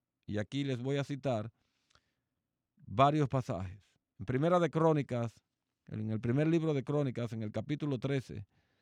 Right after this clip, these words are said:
versículos uno ahí al dos, dice, "Entonces David tomó consejo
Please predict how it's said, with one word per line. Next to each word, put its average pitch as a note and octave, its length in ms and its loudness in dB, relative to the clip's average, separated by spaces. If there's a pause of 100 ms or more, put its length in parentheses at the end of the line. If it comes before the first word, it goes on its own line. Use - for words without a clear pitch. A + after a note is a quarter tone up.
(260)
versículos A#2+ 520 -2
uno D3 200 0
ahí A#2+ 220 2
al G#2+ 240 2
dos, G#2+ 340 -2
dice, A#2 320 -6 (840)
"Entonces F3+ 680 -2 (180)
David C3+ 640 2 (220)
tomó D3+ 340 0
consejo C#3+ 840 0